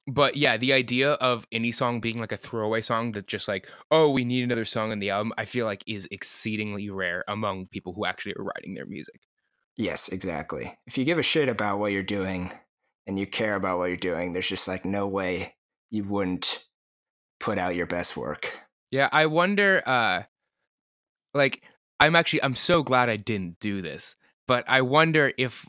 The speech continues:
Speaker 1: what the time would have been if I, if I tallied up all the time I spent producing, recording, mixing,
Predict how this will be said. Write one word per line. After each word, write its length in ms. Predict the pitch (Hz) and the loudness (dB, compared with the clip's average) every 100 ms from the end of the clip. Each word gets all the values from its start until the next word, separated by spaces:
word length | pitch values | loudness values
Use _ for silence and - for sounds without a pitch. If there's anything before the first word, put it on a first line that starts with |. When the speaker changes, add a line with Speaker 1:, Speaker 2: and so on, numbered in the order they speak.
| - | -12
Speaker 1:
what 380 | 120 127 135 | -2 0 2
the 100 | 127 | 0
time 440 | 117 - 113 113 120 | -2 2 2 4 2
would 120 | 123 | 0
have 140 | 127 | 0
been 300 | 123 139 147 - - | 0 0 -2 -6 -8
if 160 | 117 | 0
I, 160 | 120 120 | 2 2
if 120 | 123 | -2
I 120 | 113 107 | -2 -2
tallied 360 | - 120 131 | 2 2 2
up 140 | 113 - - | -2 -6 -4
all 580 | 113 120 127 131 135 135 _ _ _ _ | 2 4 4 2 0 -2 _ _ _ _
the 60 | 120 | -6
time 280 | 120 120 113 | 2 4 4
I 60 | 107 | -2
spent 340 | - 110 - | -2 -4 -4
producing, 680 | 113 101 113 107 117 107 95 | -10 -4 -2 -2 -4 -4 -6
recording, 760 | 101 - 110 101 95 95 95 95 | -10 -8 -6 -4 -4 -6 -8 -8
mixing, 580 | 101 - - 101 98 | -8 -8 -8 -8 -8